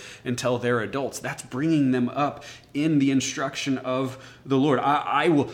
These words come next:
I will set boundaries and I will set rules, but I will also show you the Savior. I'm, I'm gonna teach you how to, how to thrive by submitting under, under good and kind authority. Like Jesus has taught me to do to him, I'm gonna help teach you to do.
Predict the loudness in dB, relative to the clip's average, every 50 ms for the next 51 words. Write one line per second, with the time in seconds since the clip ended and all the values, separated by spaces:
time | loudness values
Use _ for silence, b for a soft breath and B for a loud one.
0 | B B -2 -2 -2 -2 -4 -4 -6 -4 0 0 2 4 6 4 4 4 2 0
1 | 0 -2 0 0 0 0 0 -2 -2 -2 -2 0 2 4 6 8 8 8 8 6
2 | 2 0 0 0 0 0 0 -2 -2 -2 -4 -4 -4 -2 -2 -2 -2 -4 -4 -4
3 | -4 -2 0 2 2 2 2 2 2 2 2 0 -2 B B B B B -16 -12
4 | -10 -8 -6 -6 -8 -8 -8 -10 -12 -14 -14 -18 b b b b b b -2 -2
5 | 0 2 2 2 2 2 0 -2 -4 -4 -2 -4 -4 -4 -4 -2 -2 -2 0 -2
6 | -4 -4 -4 -4 -2 -2 -2 -2 -4 -8 -12 -14 -10 -6 -2 -2 0 0 2 2
7 | 2 0 0 -2 -2 -4 -2 -2 -2 -2 0 2 2 2 4 2 2 2 4 4
8 | 2 2 2 2 4 4 4 2 B B B B B 2 4 4 2 2 2 4
9 | 4 4 4 4 2 0 0 0 0 -2 -4 -4 -2 -2 0 0 0 -2 -2 -6
10 | -4 -2 0 0 2 2 2 2 2 0 -2 -2 -4 -2 -2 -2 -2 -2 -4 -4
11 | -2 -4 -4 -2 -2 -2 2 2 4 4 4 2 0 -4 -4 -4 -4 -2 -2 -2
12 | -4 -2 0 0 0 0 0 0 0 2 0 0 0 0 -2 -2 -2 -6 -8 -8
13 | -8 -6 -6 -6 -4 -4 -4 -4 -6 -2 0 0 0